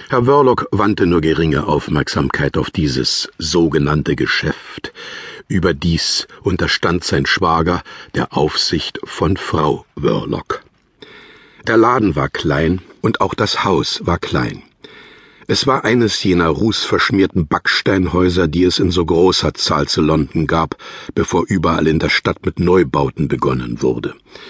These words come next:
Der Laden ähnelte einer viereckigen Schachtel, deren Stirnseite aus einer vielfach unterteilten Schaufensterscheibe bestand. Tagsüber blieb die Ladentür geschlossen,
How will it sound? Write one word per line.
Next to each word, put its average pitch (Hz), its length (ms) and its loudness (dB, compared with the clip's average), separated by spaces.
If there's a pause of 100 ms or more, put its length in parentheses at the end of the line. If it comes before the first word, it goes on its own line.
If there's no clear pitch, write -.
(560)
Der 107 80 4
Laden 127 360 2
ähnelte 113 580 2
einer 95 300 2
viereckigen 98 880 0
Schachtel, 117 720 0
deren 87 380 2
Stirnseite 98 920 2
aus 82 160 -2
einer 73 260 -2
vielfach 104 560 -2
unterteilten 85 680 0
Schaufensterscheibe - 1300 -2
bestand. - 680 -6 (560)
Tagsüber 117 600 0
blieb 87 240 0
die 82 100 0
Ladentür 87 600 2
geschlossen, 87 580 0